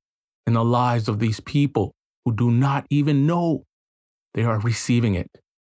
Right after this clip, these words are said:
I honor your prayers for them. By these prayers, I draw them to the light."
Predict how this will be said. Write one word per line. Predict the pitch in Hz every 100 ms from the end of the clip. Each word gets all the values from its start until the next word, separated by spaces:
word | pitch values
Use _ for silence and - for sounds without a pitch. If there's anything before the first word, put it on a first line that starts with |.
| _ _ _ _ _ -
I | 127 -
honor | 120 143
your | 147 139
prayers | 120 - 127 143 147 113
for | - 110
them. | 104 98 95 - _ _ _ _ _
By | 117 117 113
these | 113 165 156
prayers, | - 143 165 175 -
I | 131
draw | 123 113 139 151
them | 135 98 90 _ _
to | -
the | 113 107
light." | 113 110